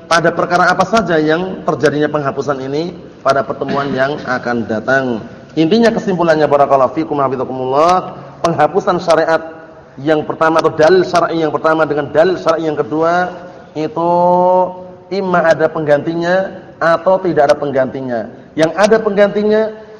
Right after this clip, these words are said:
imma berubah menjadi yang semula ringan menjadi berat, atau yang semula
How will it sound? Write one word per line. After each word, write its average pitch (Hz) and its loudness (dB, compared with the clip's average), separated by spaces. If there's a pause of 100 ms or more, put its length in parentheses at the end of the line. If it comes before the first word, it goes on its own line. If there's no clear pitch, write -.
(140)
imma 202 0
berubah 165 0
menjadi 156 -2
yang 147 -6
semula 160 -2
ringan 170 -2
menjadi 147 -4
berat, 160 -2 (540)
atau 180 0
yang 165 -6
semula 170 -2